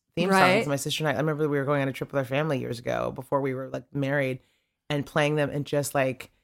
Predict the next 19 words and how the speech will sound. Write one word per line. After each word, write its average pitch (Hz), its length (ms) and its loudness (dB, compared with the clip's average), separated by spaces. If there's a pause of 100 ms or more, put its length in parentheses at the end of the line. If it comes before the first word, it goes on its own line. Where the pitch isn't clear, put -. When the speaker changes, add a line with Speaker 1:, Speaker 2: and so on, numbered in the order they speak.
(360)
Speaker 1:
Wonder 156 300 0
Woman 147 640 0
and, 135 260 -2 (100)
Speaker 2:
How 196 120 0
Speaker 1:
you 156 60 4
Speaker 2:
much 143 100 2
Speaker 1:
know, 135 220 0
Speaker 2:
fun. 156 460 -2
Speaker 1:
uh, - 200 0
Love 151 500 4
Boat 160 320 8
and 156 120 -4
Little 156 260 2
House 156 200 2
on 160 40 -4
the 160 60 0
Prairie. 151 260 2 (380)
I 233 40 6
mean, 220 160 8